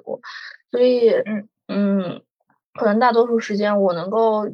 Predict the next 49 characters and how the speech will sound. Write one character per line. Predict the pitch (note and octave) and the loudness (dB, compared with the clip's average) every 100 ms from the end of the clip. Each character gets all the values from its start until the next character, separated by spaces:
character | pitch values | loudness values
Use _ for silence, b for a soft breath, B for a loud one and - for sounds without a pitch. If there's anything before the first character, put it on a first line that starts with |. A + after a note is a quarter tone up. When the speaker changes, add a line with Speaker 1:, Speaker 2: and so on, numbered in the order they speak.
| - - | -12 -4
Speaker 1:
接 | A3 | -2
受 | A#3 A#3+ A3 | 0 -2 0
到 | G#3+ G3+ | 0 0
的 | F#3+ | -2
这 | G#3 | -6
种 | F#3+ | -10
信 | G#3+ G#3 G3+ | -10 -8 -8
息， | G3+ G3+ | -4 0
都 | G3 G#3 | 0 0
是 | G#3 | -6
看 | - | -4
到 | A3 | -2
别 | G#3 - D#3+ | -2 0 2
人 | G#3+ A3 | 2 2
被 | G3 | 0
封 | G3 F#3 G3 | -2 -8 -8
起 | G#3+ | -6
来， | - | -6
或 | A3 | 2
者 | G3 | 0
看 | G3 G#3+ | 0 -2
到 | G#3 | -2
被 | A3 G#3 | -2 -6
封 | G#3 G#3+ | -4 -6
起 | A3+ | -2
来 | F#3+ | -2
的 | - | -2
人， | - C#3 - | -4 -6 -10
他 | G3+ | -6
们 | G#3 G#3 G#3+ | -4 -2 -4
发 | G3 F#3+ | -4 -4
生 | G#3 F#3+ | -4 -8
了 | |
什 | G#3 | -10
么 | - A3 | -14 -10
事 | G3+ F#3+ | -6 -6
情。 | - C4+ b b _ _ _ _ | -10 -16 b b _ _ _ _
但 | C4 C4+ | 0 2
是 | C#4 C4+ | 6 6
我 | A#3+ F#3 | 6 2
还 | F#3 E3+ G3+ | 2 0 0
是 | B3 | -2
会 | A#3 B3 A#3 G#3 G3+ | -2 2 2 2 -2
觉 | - - | -4 -2
得 | F#3+ F#3 E3 A3+ | 2 2 2 -2
很 | A3+ F#3+ | -6 -6
难 | F3 D3 C4+ | -6 -6 -4
过， | G3+ | 0
Speaker 2:
嗯。 | F3+ | 0